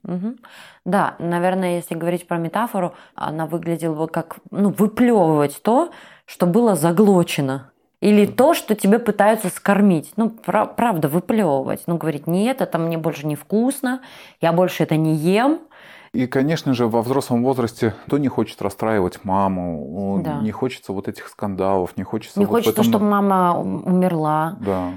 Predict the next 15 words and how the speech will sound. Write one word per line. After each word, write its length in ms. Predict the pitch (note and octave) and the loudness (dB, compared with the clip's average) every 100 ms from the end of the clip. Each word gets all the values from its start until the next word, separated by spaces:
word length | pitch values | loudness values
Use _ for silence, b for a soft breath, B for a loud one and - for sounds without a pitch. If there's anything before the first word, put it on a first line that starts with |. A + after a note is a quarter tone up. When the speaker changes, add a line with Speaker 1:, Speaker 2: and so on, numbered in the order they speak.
| F#2 _ - - | -14 _ -14 -10
Speaker 1:
и 140 | D#3+ | -10
сер-, 240 | - - | -8 -6
от 140 | E3 - | -6 -6
сердечного 540 | E3 D3+ E3 - D#3+ | -4 -2 -4 -4 -6
приступа. 500 | D3+ D#3+ D3+ - D#3 - - | -6 -8 -8 -10 -14 -10 -2
Speaker 2:
Поэтому 800 | A2 C#3 C#3 C3 B2 A#2+ G2 - | 0 0 0 0 0 0 -4 -8
как-то 220 | A#2+ - | -10 -12
стараются 500 | - C3+ C3 B2 - | -10 0 2 0 -2
сглаживать, 760 | A2 A#2 D3 E3+ D#3 C#3 C3 - | -4 0 2 4 2 2 0 -6
э, 580 | - D2+ F2 F2+ E2+ F2 G2+ | -10 -6 -6 -6 -6 -8 -10
эти 160 | - | -6
углы, 520 | G#2+ A2 G#2+ G#2+ G#2+ B B B B - | -4 -2 0 0 0 B B B B -4
не 260 | G#2+ G#2+ | -2 0
обострять 580 | G2+ F#2+ G#2+ - C#3+ D3 | -2 -2 -6 -2 -2 -2
конфликты, 840 | - B2 A#2 A#2+ A2+ - G#2 G2+ | -4 -6 -4 -4 -4 -4 -4 -4